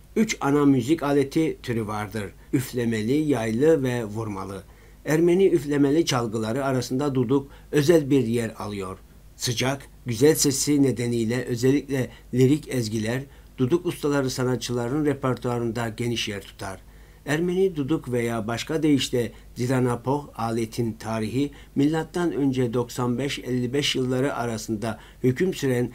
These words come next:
Ermeni kralı Büyük Dikran dönemine kadar uzanır. Duduk kayısı ağacından yapılır. Uzunluğu yirmi sekiz,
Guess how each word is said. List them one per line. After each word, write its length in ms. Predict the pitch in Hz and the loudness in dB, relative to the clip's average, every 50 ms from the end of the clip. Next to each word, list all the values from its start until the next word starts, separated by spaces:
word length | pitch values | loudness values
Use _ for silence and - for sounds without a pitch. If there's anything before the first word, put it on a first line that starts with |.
| - - - - | -12 -20 -14 -6
Ermeni 420 | 123 127 123 127 131 143 165 165 | -2 0 2 4 4 4 2 2
kralı 440 | - 143 135 127 123 120 123 120 113 - - - - | 0 -2 -2 0 0 0 -2 -2 -4 -8 -14 -6 0
Büyük 320 | 127 127 151 165 160 - | 4 6 6 6 4 2
Dikran 420 | 151 135 - - 123 147 160 170 156 | -2 -4 -2 -2 -2 -2 0 0 2
dönemine 460 | 156 143 135 131 123 117 113 113 107 | 2 2 2 2 2 0 0 -2 -4
kadar 300 | 107 107 101 101 104 98 | -6 -8 -8 -8 -8 -8
uzanır. 480 | 101 95 - 110 104 104 101 95 92 - - - - - - - - - - | -8 -10 -10 -8 -8 -8 -8 -10 -12 -16 -20 -20 -20 -20 -20 -20 -18 -10 -6
Duduk 320 | 123 113 107 131 127 131 | -6 -2 -2 -2 -2 -4
kayısı 580 | - 113 113 113 110 101 - - - 160 160 156 - - - | -4 -4 -4 -2 -2 -4 -4 -2 -2 -2 -2 -2 -6 -10 -8
ağacından 680 | 127 127 127 123 117 - 123 120 110 113 117 113 113 113 | -4 -2 0 0 0 -2 -2 -4 -4 -4 -4 -2 -2 -2
yapılır. 480 | 107 98 95 - 104 101 98 98 92 95 - - - - - | -2 -4 -6 -10 -12 -12 -10 -10 -12 -14 -16 -20 -20 -12 -6
Uzunluğu 580 | 139 135 117 110 127 127 120 120 120 123 123 113 | -4 -2 0 2 2 2 2 2 0 -2 -2 -2
yirmi 300 | 110 113 120 120 123 110 | -2 -2 -2 0 -2 -2
sekiz, 480 | - 110 101 - - 120 135 135 135 | -4 -6 -8 -6 -4 -4 -4 -4 -8